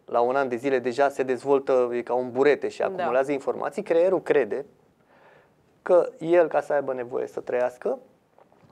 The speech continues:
Speaker 1: bine, liniștit și relaxat, trebuie să privească la aproape, îi se dezvoltă foarte bine vederea la aproape. De fapt, nu o să mai vadă bine la distanță. Lucrurile acestea copilașii nu le spun, pentru ei este o normalitate. Un copil miop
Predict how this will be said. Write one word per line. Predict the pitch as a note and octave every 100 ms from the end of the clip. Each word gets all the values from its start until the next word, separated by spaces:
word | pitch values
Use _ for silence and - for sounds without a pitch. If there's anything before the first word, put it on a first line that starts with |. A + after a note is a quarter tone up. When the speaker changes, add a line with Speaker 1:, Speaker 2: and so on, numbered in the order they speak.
| -
Speaker 1:
bine, | C3+ A#2 G2 -
liniștit | - B2 A#2 A#2 A#2+ G#2 -
și | - A2+
relaxat, | G#2+ A2 - G3
trebuie | - D#3+ D3+
să | -
privească | C3 B2+ -
la | A#2+
aproape, | A2 C#3+ D#3+
îi | E3+
se | D3+
dezvoltă | C3+ C3+ C3 B2
foarte | - - A#2
bine | A#2+ A2+
vederea | A2+ A#2 A2
la | G#2+
aproape. | G#2 C#3+ D3+ C#3+
De | D3+
fapt, | - E3+ - _ _ - - - _ - _ _ _ _ _ _ -
nu |
o | C#3
să | C#3+
mai | C3+
vadă | B2+ B2
bine | A#2+ A#2+
la | A2+ A2+
distanță. | A2+ - A2+ G2+ - - _
Lucrurile | C3+ D3 D#3+ D3
acestea | D#3 - D3
copilașii | - C#3+ C#3 C#3+ C#3 D3
nu | D#3 D#3+
le | B2+
spun, | - - A2+ C3 D3 _ _ _
pentru | - C#3 C#3+
ei | C#3+
este | C#3 C#3+
o |
normalitate. | C#3 C#3 C#3 A#2+ A#2 G#2+ A2 D3
Un | C#3+
copil | C3+ B2 C#3
miop | B2+ A#2+ A#2+ A#2+